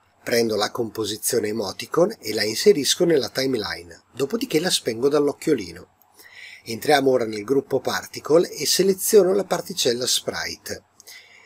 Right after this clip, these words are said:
Dopodiché dal gruppo sprite control associo il livello emoticon.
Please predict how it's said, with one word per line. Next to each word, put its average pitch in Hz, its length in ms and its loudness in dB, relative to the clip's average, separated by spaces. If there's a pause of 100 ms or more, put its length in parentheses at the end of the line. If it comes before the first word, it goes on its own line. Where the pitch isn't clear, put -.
(140)
Dopodiché 117 480 2
dal 120 160 2
gruppo 131 340 2
sprite 123 480 -2
control 117 680 -2
associo 165 760 0
il 113 200 -10
livello 175 440 -4
emoticon. - 720 -6